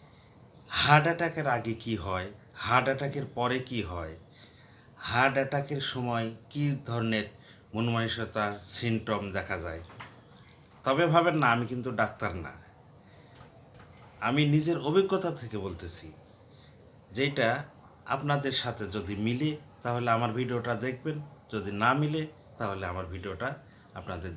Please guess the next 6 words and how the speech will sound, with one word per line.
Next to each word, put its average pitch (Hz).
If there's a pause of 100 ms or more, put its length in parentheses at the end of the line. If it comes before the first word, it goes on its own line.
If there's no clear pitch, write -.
দেখার 92
দরকার 101 (100)
নাই। 73 (800)
তবে 139 (280)
পারতপক্ষে 156 (840)
চল্লিশ 170